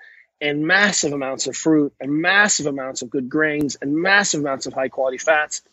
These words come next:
And maybe you need to supplement with some fish collagen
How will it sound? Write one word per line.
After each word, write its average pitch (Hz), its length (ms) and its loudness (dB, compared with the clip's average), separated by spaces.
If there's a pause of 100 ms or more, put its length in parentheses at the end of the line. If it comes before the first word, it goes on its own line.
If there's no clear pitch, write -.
(240)
And 165 140 4
maybe 202 260 6
you 180 100 2
need 160 120 0
to 151 60 -2
supplement 165 580 0 (360)
with 165 140 -2
some 165 160 0
fish - 280 0
collagen 147 580 -2